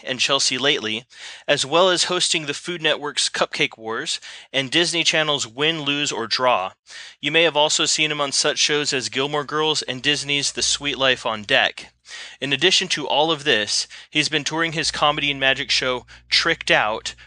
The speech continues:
around the country to great success and acclaim. With all this going on, I'm amazed that he was able to find time to talk to me for this interview.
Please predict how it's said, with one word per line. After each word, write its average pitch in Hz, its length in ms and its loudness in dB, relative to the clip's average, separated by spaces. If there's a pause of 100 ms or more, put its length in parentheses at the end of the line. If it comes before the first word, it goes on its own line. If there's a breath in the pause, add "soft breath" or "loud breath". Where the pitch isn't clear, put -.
(120 soft breath)
around 139 240 2
the 143 80 -4
country 131 500 -4 (360 loud breath)
to - 100 -6
great 139 320 0
success 135 560 2
and 117 100 -4
acclaim. 110 480 -4 (280 loud breath)
With 131 160 0
all 160 100 8
this 170 180 4
going 156 240 0
on, 156 200 4
I'm 139 160 0
amazed 143 380 -2
that 127 140 2
he 139 120 -4
was 139 160 -4
able 143 180 -2
to 131 80 -10
find 131 260 -2
time 131 240 -4
to 120 60 -6
talk 123 240 0
to - 100 -10
me 127 60 -6
for 120 140 -10
this 113 180 -4
interview. 107 380 -6